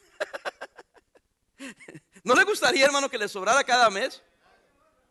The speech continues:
A mí me encantaría. No me gusta cuando ando ahí como, y, y pasa.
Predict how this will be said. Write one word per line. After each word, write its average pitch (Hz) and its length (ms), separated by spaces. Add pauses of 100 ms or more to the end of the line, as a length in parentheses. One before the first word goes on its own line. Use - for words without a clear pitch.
(1040)
A 135 80
mí 156 60
me 247 80
encantaría. 262 680 (1300)
No 165 100
me 214 100
gusta 240 280
cuando 160 520 (1040)
ando 185 280
ahí 175 160
como, 160 260 (2000)
y, 170 220
y - 20
pasa. 269 440